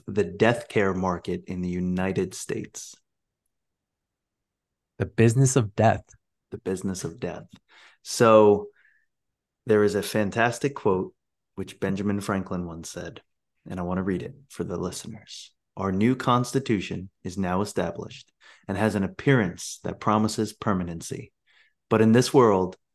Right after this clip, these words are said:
Speaker 1: nothing can said, be said to be certain except death and taxes." That's kind of, that's a very, very powerful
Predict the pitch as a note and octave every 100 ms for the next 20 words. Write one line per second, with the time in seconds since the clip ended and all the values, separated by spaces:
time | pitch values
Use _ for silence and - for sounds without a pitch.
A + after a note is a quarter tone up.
0 | _ _ _ G#2 A2 A#2+ C3+ C#3 C3+ A#2+
1 | F#2+ - G#2+ G#2+ G#2+ A2+ A#2+ B2 - A#2+
2 | B2+ D3+ - _ A2+ G#2 - B2 B2 C#3+
3 | D#3+ - _ - A2+ - - F#2+ G2 A2+
4 | - - - F#2+ F2+ F2+ F2 - - -
5 | - - _ _ _ _ _ _ _ _
6 | _ _ _ _ _ _ _ _ _ _
7 | _ - - D#3 D#3 - B2 C3+ - -
8 | A2 G#2 A#2 C3+ C#3 A#2+ F#2 A2+ A#2 A2+
9 | - - G#2+ G#2 G2+ - G2+ F#2 F2+